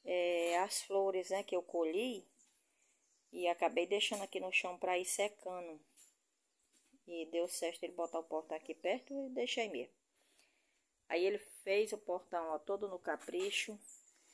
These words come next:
Apesar da madeira ser velha, que ele tá, né, reaproveitando, que é muito importante, gente,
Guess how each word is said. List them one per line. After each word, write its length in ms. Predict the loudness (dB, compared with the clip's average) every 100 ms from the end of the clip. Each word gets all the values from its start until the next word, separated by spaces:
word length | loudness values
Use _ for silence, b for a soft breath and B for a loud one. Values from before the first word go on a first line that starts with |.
| B B -4
Apesar 480 | 0 4 4 4
da 100 | 2
madeira 460 | 2 0 2 2 2
ser 240 | 2 0
velha, 480 | 2 4 6 6 4
que 160 | 0 -2
ele 200 | -2 -2 -4
tá, 420 | -2 0 -2 -8 -14
né, 300 | -8 -8 -6
reaproveitando, 960 | -2 0 0 -2 0 0 -2 -6 -10 -6
que 80 | -6
é 40 |
muito 200 | -6 -10
importante, 640 | -2 -2 -2 -6 -6 -8
gente, 360 | -8 -8 -10